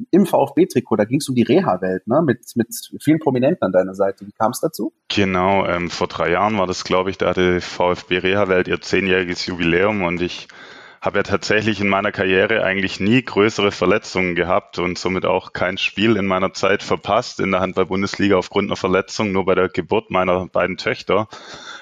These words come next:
Speaker 2: Aber einmal war ich, habe ich mich im letzten Spiel der Saison tatsächlich am Innenband ein bisschen verletzt und war daraufhin dann über die Sommerpause in der Reha-Welt.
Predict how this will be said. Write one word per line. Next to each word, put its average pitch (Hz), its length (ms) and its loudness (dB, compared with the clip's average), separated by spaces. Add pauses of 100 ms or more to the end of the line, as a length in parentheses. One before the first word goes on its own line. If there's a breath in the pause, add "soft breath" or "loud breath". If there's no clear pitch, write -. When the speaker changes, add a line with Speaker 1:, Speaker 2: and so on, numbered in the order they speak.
(120)
Speaker 2:
Aber 98 400 0
einmal 113 500 2
war 101 160 2
ich, 104 180 -4
habe 98 120 0
ich 104 80 -8
mich 98 140 -4
im 92 80 0
letzten 101 340 -2
Spiel 104 460 2
der 92 120 4
Saison 87 460 0
tatsächlich 90 500 -4
am 85 540 -4
Innenband 87 840 0
ein 82 100 -10
bisschen 90 320 -4
verletzt 90 500 0
und 85 140 -4
war 85 140 2
daraufhin 87 520 -2
dann 90 120 0
über 85 120 -6
die 90 80 -2
Sommerpause 92 680 -2
in 85 60 -2
der 85 100 0
Reha-Welt. 104 600 2